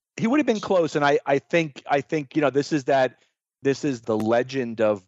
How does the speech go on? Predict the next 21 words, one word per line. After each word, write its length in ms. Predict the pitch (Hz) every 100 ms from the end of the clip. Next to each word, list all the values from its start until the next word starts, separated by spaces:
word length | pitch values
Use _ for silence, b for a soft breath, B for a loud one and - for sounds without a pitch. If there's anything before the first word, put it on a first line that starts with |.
| -
Bruiser 300 | 120 113 107
Brody 340 | 117 180 143
dying, 680 | 113 123 131 143 135 123 117 _ _
you 240 | - 135 123
know, 300 | 104 104 92 _ _
still 520 | - - - 151 151 147
at 60 |
a, 120 | 127
as 180 | 120 113
a, 140 | 127 127
at 80 |
a 60 | 120
young 300 | 110 113 113
age. 460 | 110 170 127 101 107
I 80 |
don't 100 | 113
wanna 140 | 123 113
say 220 | - 117
at 80 | 98
his 160 | 87
peak, 320 | - - 220